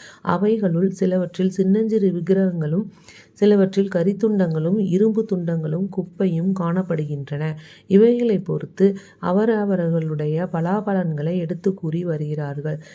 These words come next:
இந்த தெய்வீக போலிகள். இத்தகைய தெய்வீக போலிகளுள் பணத்தில் பெருத்து விடுபவர்கள் சின்ன மீனை போட்டு பெரிய மீனை பிடிப்பதைப் போல, மேலும் பணத்தை குவிப்பதற்கு தனது கையினால் வரவழைக்கப்படும் ஓர் பொன்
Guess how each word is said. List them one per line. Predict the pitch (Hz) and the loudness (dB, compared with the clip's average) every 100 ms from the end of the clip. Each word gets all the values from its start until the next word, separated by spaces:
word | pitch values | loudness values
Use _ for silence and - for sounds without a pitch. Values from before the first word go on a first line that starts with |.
| - | -8
இந்த | - 190 202 | 2 4 4
தெய்வீக | 180 170 180 185 175 | 2 0 2 2 0
போலிகள். | 175 147 143 139 143 151 - - | -4 -4 -4 -4 -6 -10 -20 -8
இத்தகைய | 190 190 226 226 226 208 | -8 0 0 2 0 2
தெய்வீக | 170 180 208 214 202 | 0 0 0 2 0
போலிகளுள் | 202 170 170 160 147 175 196 - | 0 -2 0 0 0 0 -2 -2
பணத்தில் | 165 175 190 - 220 226 - - _ _ _ 160 - - | -4 -2 -4 -2 -4 -4 -20 -20 _ _ _ -20 -14 4
பெருத்து | 190 196 196 | 4 4 0
விடுபவர்கள் | 220 185 170 156 147 180 208 | 4 4 4 0 2 0 -2
சின்ன | - 196 226 | 0 2 2
மீனை | 220 202 165 | 0 0 -2
போட்டு | 170 160 160 208 | -4 -6 0 -2
பெரிய | 190 185 196 214 | 0 0 2 2
மீனை | 208 170 165 170 | 0 0 -2 -4
பிடிப்பதைப் | 170 170 170 180 165 156 | -4 -4 -2 -2 -2 -6
போல, | 139 143 190 185 - - | -8 -4 -4 -6 -18 2
மேலும் | 185 214 240 | 4 6 4
பணத்தை | 196 165 165 196 | 2 -2 0 0
குவிப்பதற்கு | 190 175 175 170 180 156 147 185 | 0 -2 -4 -4 -2 -2 -4 -6
தனது | 190 175 165 165 | -2 -2 -2 -2
கையினால் | 160 175 185 185 202 185 | -2 0 0 0 0 0
வரவழைக்கப்படும் | 165 170 190 190 185 165 151 185 - - - | -2 0 0 0 -4 -4 -2 -2 -6 -14 0
ஓர் | 190 202 196 | 2 2 -2
பொன் | 180 196 | -2 0